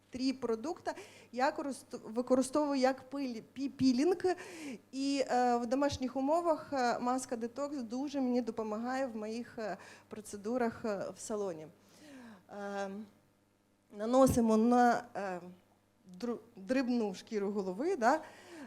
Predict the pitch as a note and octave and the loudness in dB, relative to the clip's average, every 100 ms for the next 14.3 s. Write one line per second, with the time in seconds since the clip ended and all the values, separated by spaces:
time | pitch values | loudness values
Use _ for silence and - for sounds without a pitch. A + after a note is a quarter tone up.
0 | - A3 G#3 G#3 C4 C#4+ F4+ D4+ A#3 C#4 | -8 -4 -2 -2 0 2 0 0 -2 -4
1 | B3+ - B3+ A3+ G#3 B3+ D#4 C4 D#4 - | -8 -6 -4 -2 0 -2 -4 -10 -10 -8
2 | C#4+ A#3+ - A#3 A3+ A3 - G#3+ B3 C#4 | -4 -2 -2 0 0 0 0 0 -2 -2
3 | - B3+ A#3 A#3 A#3+ C#4+ D4 B3+ A3 A3+ | -4 -2 -2 -4 -2 0 2 2 0 -4
4 | C4+ B3+ B3 A#3 A3+ A3+ A3+ C#4+ F4 - | -4 -6 -6 -6 -6 -6 -4 -2 -2 -4
5 | - C#4 A3+ G3+ A#3+ D4+ - - - - | -4 0 2 0 -2 -4 -6 -16 -20 -20
6 | - - - - _ _ _ _ B3+ C4 | -20 -20 -20 -20 _ _ _ _ 2 4
7 | C#4+ E4 C#4+ B3 D4+ - C4 - C4+ C4 | 8 8 8 8 6 4 -4 0 4 6
8 | B3 G#3+ A3 B3+ B3+ - _ _ _ _ | 6 4 0 -4 -10 -20 _ _ _ _
9 | - G#3+ - C#4+ E4 F#4 F#4+ D4+ B3+ B3 | -6 -6 -6 -2 0 2 2 4 4 2
10 | - C#4+ D#4 D4+ C4 B3 C4 D4+ C4+ - | 0 -2 0 0 2 2 4 2 0 -2
11 | A#3 - C#4+ C#4 B3 B3 B3+ A#3 A#3+ G#3 | -6 -6 -2 0 0 0 -2 0 -2 -4
12 | F#3+ G3+ D4 D4 B3+ A3 G#3+ C4 C#4 A3 | -8 -6 -6 -4 -2 -2 -2 -6 -6 -8
13 | A#3+ A#3 - G#3 - B3 B3 A3+ A3 A3 | -10 -10 -14 -20 0 2 2 0 0 2
14 | A#3+ C4 | 0 -2